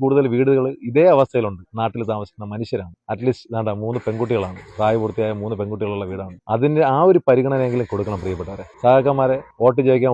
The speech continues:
ഒരു എളുപ്പവും ഇല്ലാതെ വരരുത്. നിങ്ങൾ നെഞ്ചും വിരിച്ച് വാ. നിങ്ങൾ എന്തെങ്കിലുമൊക്കെ ഈ നാട്ടിന് വേണ്ടി ചെയ്തിട്ടുണ്ടെന്ന് പറഞ്ഞിട്ട് നെഞ്ചും വിരിച്ച് വാ. എന്നിട്ട് വന്ന് നിങ്ങൾ വോട്ട് ചോദിക്കും.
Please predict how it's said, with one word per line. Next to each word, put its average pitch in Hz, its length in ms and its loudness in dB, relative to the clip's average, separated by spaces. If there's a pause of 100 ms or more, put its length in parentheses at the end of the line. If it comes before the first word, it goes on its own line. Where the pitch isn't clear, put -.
ഒരു 123 140 2
എളുപ്പവും 131 340 -2 (280)
ഇല്ലാതെ 131 300 6
വരരുത്. 95 260 -6
നിങ്ങൾ 135 140 0 (100)
നെഞ്ചും 190 320 2
വിരിച്ച് 185 260 2
വാ. 98 40 2 (260)
നിങ്ങൾ 151 200 4
എന്തെങ്കിലുമൊക്കെ 156 460 6
ഈ - 80 2
നാട്ടിന് 147 260 4
വേണ്ടി 147 220 0
ചെയ്തിട്ടുണ്ടെന്ന് 160 460 4
പറഞ്ഞിട്ട് 143 260 0
നെഞ്ചും 208 280 2
വിരിച്ച് 127 220 2
വാ. 95 80 -6 (680)
എന്നിട്ട് 240 300 6
വന്ന് 190 220 4
നിങ്ങൾ 165 140 6 (240)
വോട്ട് 131 240 6
ചോദിക്കും. 98 240 -6